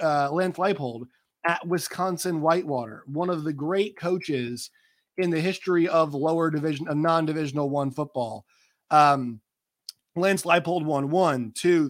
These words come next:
three, four, five, six,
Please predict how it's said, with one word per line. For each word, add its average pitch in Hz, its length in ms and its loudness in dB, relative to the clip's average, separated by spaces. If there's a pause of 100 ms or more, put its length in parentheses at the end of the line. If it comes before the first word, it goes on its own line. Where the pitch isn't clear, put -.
(120)
three, 170 440 -2
four, 170 460 -2
five, 156 500 0 (100)
six, - 880 -6